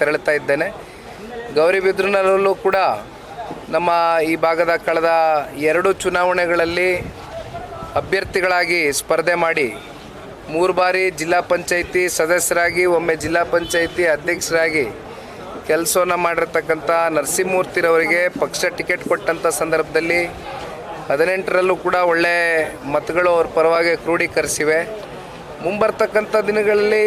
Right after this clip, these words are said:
ಇಲ್ಲಿರ್ತಕ್ಕಂಥ ಎಲ್ಲ ಸ್ಥಳೀಯ ಮುಖಂಡರುಗಳು, ಕಾರ್ಯಕರ್ತರಲ್ಲಿ ಇನ್ನು ಮೂರು ವರ್ಷ ಈ ಸರ್ಕಾರದ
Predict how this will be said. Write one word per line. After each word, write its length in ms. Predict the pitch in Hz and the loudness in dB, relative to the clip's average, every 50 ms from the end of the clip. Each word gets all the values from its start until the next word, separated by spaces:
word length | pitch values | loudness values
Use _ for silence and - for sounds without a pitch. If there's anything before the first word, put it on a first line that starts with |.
| 208 208 | 4 4
ಇಲ್ಲಿರ್ತಕ್ಕಂಥ 640 | 202 202 196 190 185 - 202 196 196 202 196 - - 196 180 175 175 | 4 2 0 0 2 0 -2 0 0 -2 -2 0 2 2 2 2 2
ಎಲ್ಲ 160 | 180 196 202 202 190 | 4 4 2 2 2
ಸ್ಥಳೀಯ 340 | - - 180 180 190 196 202 196 190 | 0 -2 0 2 2 4 2 2 2
ಮುಖಂಡರುಗಳು, 520 | 185 175 - 196 190 185 180 175 190 190 185 - - | 0 0 0 0 0 2 2 2 2 2 2 0 0
ಕಾರ್ಯಕರ್ತರಲ್ಲಿ 760 | 165 165 180 185 185 - 180 165 - - 175 175 180 175 156 120 101 - - - - - - - - - - - - - - - - 156 | 0 2 2 0 0 -2 -2 -2 0 0 0 2 2 0 0 0 -2 -6 -10 -16 -18 -18 -18 -16 -16 -16 -16 -16 -16 -18 -16 -12 -8 -4
ಇನ್ನು 160 | 185 196 190 185 180 175 | 0 0 0 0 0 0
ಮೂರು 240 | 180 196 208 202 202 196 | 2 4 4 4 4 4
ವರ್ಷ 220 | 196 185 165 - 196 190 190 196 196 196 190 185 | 4 2 2 2 2 2 4 4 2 2 2 2
ಈ 20 | 185 180 - - | 2 0 2 2
ಸರ್ಕಾರದ 580 | 165 160 165 - - 190 185 185 185 175 185 | 0 0 0 0 0 0 2 2 2 2 2